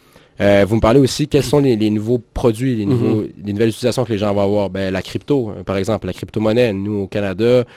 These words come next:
Speaker 1: c'est quelque chose qu'on a depuis, depuis, depuis longtemps. J'ai un tatou de Bitcoin sur mon bras. Euh, c'est, c'est, ça a été mes premières aventures dans le monde. La blockchain, notre expertise vient de là. Ça a été mon, mon personnel, mon premier bébé, ça a été une compagnie de blockchain.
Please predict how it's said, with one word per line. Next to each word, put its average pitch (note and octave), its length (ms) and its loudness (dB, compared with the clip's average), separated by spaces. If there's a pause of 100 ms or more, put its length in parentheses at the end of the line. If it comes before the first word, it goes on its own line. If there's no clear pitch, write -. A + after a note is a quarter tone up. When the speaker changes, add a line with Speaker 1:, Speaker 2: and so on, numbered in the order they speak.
(220)
Speaker 1:
c'est - 160 -14
quelque - 100 -10
chose A2+ 240 -2
qu'on G2+ 200 -2
a G#2 80 -2
depuis, G2 340 -8
depuis, F#2+ 320 -10
depuis F#2+ 240 -10
longtemps. A#2+ 460 -2
J'ai F#2+ 140 -6
un F#2 80 -6
tatou G2 260 -8
de F#2 40 -16
Bitcoin G2 360 -4
sur F#2+ 160 -8
mon F2 160 -4
bras. B2 380 2 (380)
Euh, F#2 240 -4
c'est, F#2 200 -8
c'est, F#2+ 200 -6
ça - 140 -8
a F#2 60 -2
été G#2 180 -4
mes G2+ 140 -2
premières G2 480 -4
aventures G2 480 -2
dans F#2+ 160 -4
le F2+ 100 -2
monde. F#2+ 320 -4
La F#2 100 -4
blockchain, G2 340 0
notre G2 180 -4
expertise F#2+ 440 -10
vient G2 120 -2
de F#2 100 -4
là. A2+ 220 0
Ça - 140 -10
a - 40 -6
été G2+ 220 -4
mon, G2 300 0 (440)
mon G2 100 -2
personnel, G#2 400 -2 (120)
mon F#2+ 160 -6
premier G#2 180 -2
bébé, G#2 300 0
ça - 80 -6
a - 20 -4
été G2 140 -6
une G2 40 -6
compagnie F#2+ 300 -8
de F#2 60 -10
blockchain. F#2+ 400 -8